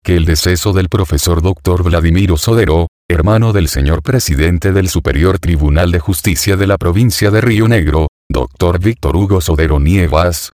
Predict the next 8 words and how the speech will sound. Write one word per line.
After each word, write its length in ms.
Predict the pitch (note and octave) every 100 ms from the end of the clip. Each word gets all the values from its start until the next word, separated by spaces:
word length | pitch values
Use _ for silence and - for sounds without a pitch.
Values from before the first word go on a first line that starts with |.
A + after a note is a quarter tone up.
| _
ocurrido 540 | F2+ E2+ C#2+ D#2+ G2 G#2
el 80 | D#2+
día 260 | F2+ G2
cero 320 | E2+ G#2 G2 E2+
cuatro 400 | G#2 A2+ C3+ C3
de 100 | F#2
noviembre 480 | C#2+ F2 F2 D2
pasado, 340 | - G2+ G2